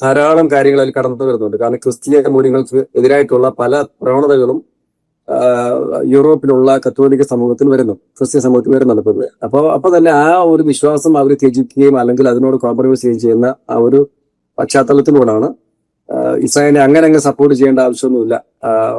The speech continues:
പല, പല, പലസ്തീനികൾക്കും അതുപോലെ ഉള്ളു ഇസ്രായേൽ. പ്രത്യേകിച്ച്, പ്രത്യേകിച്ച് വ്യത്യാസമൊന്നുമില്ല. പലസ്തീനികളെ ഇസ്രായേലിനെ സാധാരണ ഒരു ജനതയായിട്ടാണ് ര-, അവർ കാണാൻ ശ്രമിക്കുന്നത്. എന്നാൽ അമേരിക്ക അങ്ങനെയല്ല. അമേരിക്കയുടെ നിലപാട് എന്നും അന്നും ഇന്നും ഒന്നാണ്.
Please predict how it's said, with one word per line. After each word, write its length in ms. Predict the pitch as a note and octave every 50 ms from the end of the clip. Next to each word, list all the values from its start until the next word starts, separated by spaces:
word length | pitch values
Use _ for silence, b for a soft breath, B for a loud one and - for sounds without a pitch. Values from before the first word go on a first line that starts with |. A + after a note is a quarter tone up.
| A#2+
പല, 260 | A#2+ A2+ A2+ A#2 A#2
പല, 240 | A#2+ - A#2 A2+ G#2+
പലസ്തീനികൾക്കും 840 | G#2 - A#2+ A#2+ B2 A2+ - C3 B2 B2 B2 A#2 A2+ - D3 D3+ - - _ _ _ _ -
അതുപോലെ 380 | A#2+ B2 C3 D3 D#3 E3 E3
ഉള്ളു 220 | D#3 D3 D3 D#3 D3
ഇസ്രായേൽ. 360 | C3+ - C#3+ C#3 C3 A#2 G#2
പ്രത്യേകിച്ച്, 380 | A#2 A#2 - D3 D3 C#3 -
പ്രത്യേകിച്ച് 380 | C#3 C#3+ C3+ - E3 D#3 - -
വ്യത്യാസമൊന്നുമില്ല. 800 | D#3+ C#3 C#3 - F#3 F3+ - F3+ F3+ E3+ D#3+ D3+ C3+ C3 B2+ - -
പലസ്തീനികളെ 520 | A#2+ B2+ B2 - D#3 D3 D3 D3 D3 D3
ഇസ്രായേലിനെ 500 | D3 C#3 - D3 D3 D3 D3 D3 D#3+ F3+ F#3 _ _ _ _ _ _ _ _
സാധാരണ 460 | _ - D#3+ E3 D#3+ F3 F#3 F#3 F#3 F3+
ഒരു 160 | E3+ E3 D#3+
ജനതയായിട്ടാണ് 720 | D3+ D#3 D3+ D#3 D3+ D#3 D#3 D#3 C#3+ - C#3 C3 C3+ C#3
ര-, 160 | C3 C3 C#3+ C#3 -
അവർ 160 | C3 C3 C3+ B2+
കാണാൻ 220 | B2+ B2 B2+ B2+
ശ്രമിക്കുന്നത്. 460 | - - A2 G#2+ G2 - F#2+ F#2+ - _ _ _
എന്നാൽ 200 | - A#2 C3 C3+
അമേരിക്ക 360 | B2+ B2+ C#3+ F3 G3 G3 F3+ F#3+
അങ്ങനെയല്ല. 360 | E3+ D#3 D3+ C#3+ A#2 A2 A#2+
അമേരിക്കയുടെ 440 | A#2+ A#2 B2+ C3 C#3 C3+ D3 D3 C#3+
നിലപാട് 440 | C#3 B2+ B2 B2 B2+ B2+ C3 C3
എന്നും 360 | B2+ B2 B2+ C3+ D3 D#3 C#3+ - _ -
അന്നും 280 | B2+ B2+ D3+ D#3+ C#3+
ഇന്നും 280 | C3+ C3+ C#3+ D3 D3 C3+
ഒന്നാണ്. 320 | C3 C#3+ D3+ C3 G#2 -